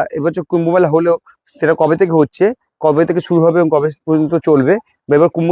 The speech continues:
স্নানও কবে, সবটাই থাকছে এবার, এ, আমার এই ভিডিওতে। এবং এছাড়া তোমরা এবছর ত্রিবেণী কুম্ভ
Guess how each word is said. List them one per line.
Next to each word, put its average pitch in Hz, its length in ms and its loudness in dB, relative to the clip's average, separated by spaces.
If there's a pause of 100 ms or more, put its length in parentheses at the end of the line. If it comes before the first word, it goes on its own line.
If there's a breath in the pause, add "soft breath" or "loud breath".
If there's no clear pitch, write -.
স্নানও 165 360 2
কবে, 151 180 2 (400)
সবটাই 175 340 0
থাকছে 170 280 -2
এবার, 151 160 2 (240)
এ, 147 40 2 (220)
আমার 143 140 0 (160)
এই 135 120 0
ভিডিওতে। 135 340 0 (420 soft breath)
এবং 151 180 0 (100)
এছাড়া 185 280 2
তোমরা 180 180 4 (220)
এবছর 160 320 0 (300)
ত্রিবেণী 160 320 2
কুম্ভ 156 140 0